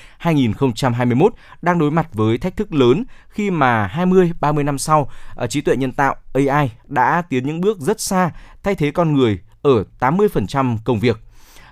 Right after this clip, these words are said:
Trong khi đó thì các em vẫn phải học cách sống với những, ừ, tham vọng, theo đuổi đam mê, nhiệm vụ rất kinh điển của con người. Ờ, ông Hùng đặt ra một câu hỏi rằng là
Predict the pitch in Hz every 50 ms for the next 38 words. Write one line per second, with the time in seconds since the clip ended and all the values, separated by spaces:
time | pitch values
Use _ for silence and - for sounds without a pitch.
0 | - - - 151 139 - 156 139 120 117 117 131 - - 151 131 - - 147 143
1 | 143 139 123 131 160 180 185 - 120 110 110 104 - 175 185 - - - 139 127
2 | 139 139 156 151 151 170 196 190 - _ - 151 147 139 - 170 185 175 147 175
3 | 165 - - - - - - - - - - - 160 151 156 131 107 85 73 -
4 | - 127 131 127 143 147 147 135 107 - - 113 127 113 107 110 135 117 101 113
5 | 160 220 - - 208 185 170 147 113 85 78 - - 104 95 - - 113 113 110
6 | 113 110 104 92 85 - - - - - - - - - - - - - 101 -
7 | - 135 120 117 127 110 107 101 98 - 127 120 - 139 139 123 110 - 147 139
8 | 135 139 117 92 80 98 95 95 98 92 82